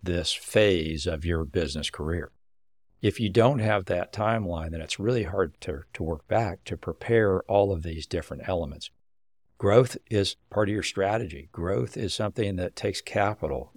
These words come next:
Growth is something that takes management and leadership and is not something that can be done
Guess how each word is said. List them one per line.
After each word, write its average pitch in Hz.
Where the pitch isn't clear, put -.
Growth 92
is 98
something 95
that 90
takes -
management 98
and 87
leadership 98
and 95
is 87
not 101
something 104
that 87
can 98
be 87
done 78